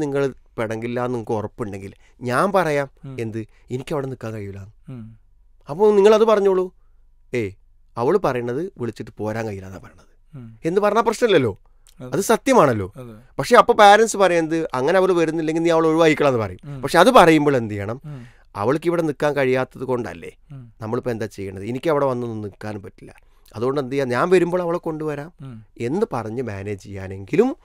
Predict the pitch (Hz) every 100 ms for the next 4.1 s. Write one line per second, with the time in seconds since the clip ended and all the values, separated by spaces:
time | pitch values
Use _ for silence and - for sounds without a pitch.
0 | - _ - 110 - 98 98 - - -
1 | _ _ 147 127 - - 175 233 233 233
2 | 226 202 208 196 180 175 151 139 - _
3 | _ _ - 143 208 269 214 175 139 123
4 | 113